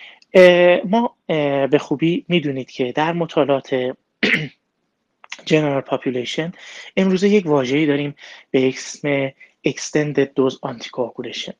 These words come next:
یعنی برای افرادی که یک بار براشون حادثهٔ وی تی اتفاق افتاده،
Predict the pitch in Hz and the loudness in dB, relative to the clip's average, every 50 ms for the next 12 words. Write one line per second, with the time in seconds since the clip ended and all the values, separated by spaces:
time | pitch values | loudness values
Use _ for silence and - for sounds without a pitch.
0 | _ _ - 143 143 147 143 135 135 147 147 135 127 - - - 131 123 131 - | _ _ -8 -6 -4 -4 -2 -2 -2 -2 -2 -4 -6 -8 -6 -6 -6 -6 -8 -10
1 | - - 127 123 131 147 - _ - 156 147 147 - - - - 131 120 123 - | -8 -8 -8 -8 -10 -14 -18 _ -2 0 0 0 -2 -6 -8 -6 -6 -6 -6 -8
2 | - _ - - - - - - - _ _ _ - 127 127 131 - - 139 120 | -12 _ -20 -20 -20 -20 -20 -20 -20 _ _ _ -6 -4 -4 -4 -6 -8 -12 -12
3 | - - 139 135 135 120 - - 147 135 131 123 120 - 131 120 - - 156 156 | -10 -10 -10 -10 -10 -12 -6 -6 -4 -4 -4 -4 -6 -8 -14 -14 -10 -8 -4 -2
4 | 151 139 135 - - - - 123 117 123 - - - 131 123 - 143 156 170 | -2 -4 -4 -8 -14 -12 -12 -10 -10 -12 -12 -8 -8 -8 -6 -4 -4 -4 -4